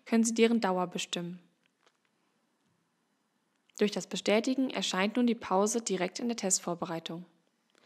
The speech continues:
Je nach Belieben können Testverfahren und Pausen durch einfaches Ziehen in ihre Position verschoben werden.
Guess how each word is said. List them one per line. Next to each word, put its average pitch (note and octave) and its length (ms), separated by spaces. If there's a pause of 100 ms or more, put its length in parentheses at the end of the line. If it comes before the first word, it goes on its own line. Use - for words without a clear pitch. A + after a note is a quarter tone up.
(280)
Je A#3 100
nach A3 180
Belieben A3 520
können G3 200
Testverfahren B3 720
und F#3+ 120
Pausen A#3 540 (300)
durch - 180
einfaches A#3+ 460
Ziehen A3+ 240
in B3+ 100
ihre G#3 160
Position G3 560
verschoben F#3+ 480
werden. E3 320